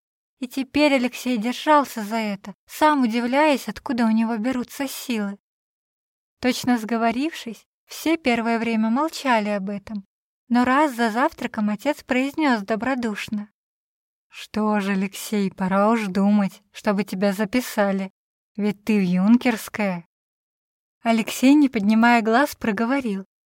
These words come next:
«Нет, папа, ведь ты знаешь, я хочу в университет».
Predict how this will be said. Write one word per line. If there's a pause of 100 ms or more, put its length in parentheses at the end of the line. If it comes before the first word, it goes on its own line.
(600)
«Нет,
папа, (200)
ведь
ты
знаешь,
я
хочу
в
университет».